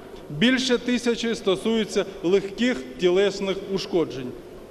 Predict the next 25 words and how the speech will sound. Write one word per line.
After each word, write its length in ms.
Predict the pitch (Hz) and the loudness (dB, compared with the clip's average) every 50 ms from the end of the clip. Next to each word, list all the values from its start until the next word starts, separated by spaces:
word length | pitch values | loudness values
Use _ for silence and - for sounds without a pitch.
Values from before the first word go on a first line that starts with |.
| - - - - - - - | -18 -18 -18 -18 -18 -8 0
На 180 | 151 165 185 | 2 2 4
підставі 540 | 185 214 220 - - - 285 285 262 247 226 | 4 2 -2 -2 0 2 4 4 6 6 4
відповідних 640 | 214 220 214 214 220 214 214 262 262 - 214 202 - | 2 2 0 2 2 2 2 2 0 2 0 0 2
нормативних 680 | 208 202 196 196 202 196 202 247 247 233 226 220 190 - | 2 2 2 2 2 2 2 0 0 2 2 0 0 2
актів 400 | 175 156 151 147 - - 160 151 151 - - - - - - 151 | 2 2 2 0 -2 -6 -6 -6 -6 -10 -12 -14 -16 -14 -2 2
до 100 | 160 180 | 4 4
міністерства 840 | 190 202 208 220 202 - - 277 277 262 247 269 - 240 220 208 190 - - - - | 4 4 4 2 0 2 2 4 4 4 2 0 2 4 4 4 2 0 -8 -4 2
надходять 600 | 185 208 202 208 - 240 262 214 214 196 - 202 | 2 2 2 2 2 2 4 4 4 2 4 2
та 100 | 208 196 | 2 4
беруться 440 | 180 220 220 240 240 233 - 208 202 | 4 4 4 4 0 0 0 2 2
на 140 | 202 208 | 4 2
контроль 480 | 196 202 214 208 190 233 226 247 240 220 | 2 2 0 0 2 2 4 4 4 4
лише 520 | 208 202 202 208 196 - 240 240 240 226 | 2 2 2 2 2 2 2 2 4 4
найбільш 600 | 190 180 196 214 220 190 165 185 240 233 196 - | 2 2 2 2 2 2 2 0 0 0 0 -2
тяжкі 600 | - - 214 202 185 - - - 233 247 226 160 - - - - - - | -2 2 2 2 2 2 -2 0 0 2 2 0 -2 -6 -12 -14 -8 2
та 120 | - 180 | 4 6
резонансні 720 | 185 196 190 165 196 202 208 220 226 214 - - 208 202 | 6 6 4 4 2 2 4 2 2 0 0 -2 -2 -2
події, 640 | 185 196 196 196 190 - 214 233 214 170 147 135 131 | 2 2 2 2 2 2 0 2 2 2 2 2 2
як 200 | 165 185 180 185 | 2 2 0 0
правило, 400 | 202 202 214 214 202 202 190 190 | 2 2 4 4 4 4 4 2
учинені 680 | 190 185 180 - - 214 220 233 220 214 214 214 214 202 - - - - - - | 2 0 -2 -4 -2 0 0 2 2 2 0 0 -2 -4 -6 -10 -14 -14 -10 -4
з 100 | 151 165 | 0 4
використанням 840 | 190 208 202 202 202 196 202 196 196 202 226 226 214 208 202 196 175 | 4 4 6 6 4 4 4 2 2 2 2 4 4 4 2 2 4
вогнепальної 720 | 175 202 180 180 202 214 208 233 233 220 208 196 190 180 | 4 4 4 4 2 0 2 2 2 4 4 4 4 4
зброї, 540 | 170 156 151 151 165 170 170 170 170 170 170 | 2 2 0 2 2 4 4 4 4 2 0